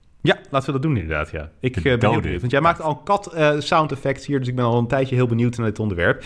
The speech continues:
Speaker 1: Het gaat over Boris Johnson, geloof ik.
Speaker 2: Ja, precies, want hij, hij gooide een, eh,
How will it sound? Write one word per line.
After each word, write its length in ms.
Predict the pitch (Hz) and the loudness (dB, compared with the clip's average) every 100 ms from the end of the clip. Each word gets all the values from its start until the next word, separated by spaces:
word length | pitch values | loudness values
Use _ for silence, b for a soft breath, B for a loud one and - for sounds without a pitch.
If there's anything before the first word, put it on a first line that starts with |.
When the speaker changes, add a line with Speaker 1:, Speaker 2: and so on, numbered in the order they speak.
| B B | B B
Speaker 1:
Het 100 | 120 | -2
gaat 160 | 170 156 | 0 2
over 140 | 147 | 2
Boris 280 | 135 139 104 | 4 2 2
Johnson, 300 | 104 85 90 | -2 -2 -8
geloof 240 | - 82 | -10 -10
ik. 140 | - - b b _ | -12 -20 b b _
Speaker 2:
Ja, 120 | 113 | -4
precies, 200 | 104 92 | -2 -2
want 140 | 87 110 | -2 -2
hij, 160 | 120 135 | 0 -2
hij 160 | 120 127 | 0 -2
gooide 520 | - 170 151 135 123 - | 0 -2 -2 -2 -4 -2
een, 200 | 110 110 | -2 0
eh, 160 | 92 | 0